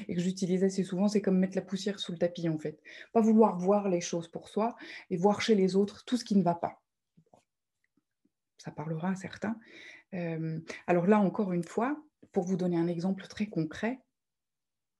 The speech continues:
j'ai, je me souviens d'une jeune fille qui était venue me voir en faisant part de,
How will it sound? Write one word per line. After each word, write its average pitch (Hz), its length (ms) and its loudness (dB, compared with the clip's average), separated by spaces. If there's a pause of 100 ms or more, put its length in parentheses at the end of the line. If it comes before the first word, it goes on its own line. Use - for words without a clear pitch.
(260)
j'ai, 165 420 0 (340)
je - 100 -6
me 185 60 2
souviens 202 260 2
d'une 196 200 2
jeune 175 180 -2
fille 202 180 -4
qui 180 100 -6
était 175 140 -8
venue 180 220 0
me 180 100 0
voir 190 260 0
en 165 180 0 (180)
faisant 160 280 -6
part 180 260 -6
de, 160 260 -8